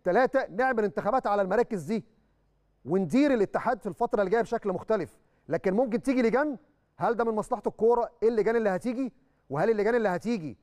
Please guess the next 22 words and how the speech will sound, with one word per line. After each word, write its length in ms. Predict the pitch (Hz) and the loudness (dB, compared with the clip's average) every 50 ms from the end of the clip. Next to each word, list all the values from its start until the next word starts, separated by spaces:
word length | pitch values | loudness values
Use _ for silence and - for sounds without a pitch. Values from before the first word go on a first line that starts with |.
| _ _ _ _ _ _ _ - | _ _ _ _ _ _ _ -12
هتبقى 280 | - 160 170 196 202 185 | -10 -2 0 2 2 2
بموافقه 320 | 180 196 233 233 - 202 - | 2 0 -2 -2 -2 -4 -4
الكاف 360 | 196 151 - - 247 240 - 220 | -4 -4 0 0 0 0 2 0
والفيفا 500 | 202 190 - - 240 262 - - 254 254 | -2 -2 0 -2 -4 -4 0 0 2 2
ولا 280 | 247 208 190 185 170 | 4 2 2 0 -2
هتيجي 200 | 165 - 214 233 | -2 -4 -4 -4
بموافقه 400 | 214 190 180 214 214 - 196 - - | -4 -2 -2 -4 -4 -4 -6 -8 -6
مين؟ 320 | 165 208 226 214 170 117 104 _ _ _ _ - | -4 -2 -2 -2 -2 -4 -8 _ _ _ _ -8
لازم 420 | 127 165 233 277 277 208 233 208 | -2 0 2 2 2 2 0 0
الامور 220 | 190 190 233 254 | 0 0 0 -2
دي 180 | 220 170 226 254 | -2 -2 -4 -4
يتم 280 | 185 - 233 254 247 220 | 0 0 0 2 2 2
دراستها 560 | 202 190 185 - 269 277 - 233 254 269 - - _ _ _ _ _ - | 2 2 0 0 -2 -2 0 0 0 0 -2 -4 _ _ _ _ _ -8
لمصلحه 420 | - 170 190 196 - - 262 214 - 214 | -6 -2 -2 -2 -2 -2 -2 -2 -2 -4
الكره 280 | - - 220 233 233 | -4 -2 0 0 0
المصريه 440 | 214 196 196 - - 185 180 165 180 | 0 0 -2 -4 -2 -2 -4 -4 -2
قبل 280 | 233 277 311 330 302 254 | 0 -2 0 0 0 -2
ما 100 | 233 - | 0 0
تطلع 300 | 285 - - 254 233 220 | -2 -4 -2 -2 -2 0
بقرار 380 | 180 208 - 202 208 233 254 | 0 -2 0 0 0 0 0
سهل 320 | - - 254 233 214 208 185 | 0 0 0 0 2 2 2
جدًا، 360 | 233 247 185 208 247 240 | 0 0 0 0 -2 -2